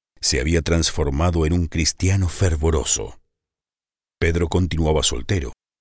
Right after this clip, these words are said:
Se aproximaba a los cuarenta años y vivía la vida loca, como a él mismo le gustaba definir. En aquel día del mes de julio, en Newark, al abrir la puerta,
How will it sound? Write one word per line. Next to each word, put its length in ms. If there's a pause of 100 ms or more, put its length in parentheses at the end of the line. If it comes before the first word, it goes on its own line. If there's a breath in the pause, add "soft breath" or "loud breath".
(120)
Se 120
aproximaba 680
a 40
los 160
cuarenta 580
años 380
y 140
vivía 440
la 240
vida 280
loca, 460 (460)
como 320
a 80
él 200
mismo 420
le 80
gustaba 460
definir. 480 (1040)
En 100
aquel 320
día 240
del 160
mes 220
de 80
julio, 560 (100)
en 220
Newark, 680
al 160
abrir 300
la 100
puerta, 520